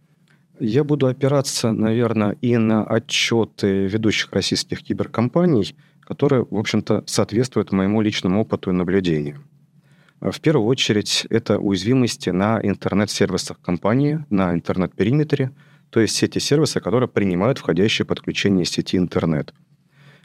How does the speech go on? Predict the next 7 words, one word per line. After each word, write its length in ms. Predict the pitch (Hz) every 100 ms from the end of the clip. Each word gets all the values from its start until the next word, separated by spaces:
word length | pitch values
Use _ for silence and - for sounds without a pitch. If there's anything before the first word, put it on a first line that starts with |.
| -
Вообще 260 | 95 -
говоря, 340 | 139 117 120 110
публикация 880 | - 107 107 120 135 - - 101 92
любого, 520 | 98 107 110 95 92
э, 380 | - 95 92 87
интерфейса 640 | 101 95 113 - 95 - -
программы 580 | - 92 95 85 85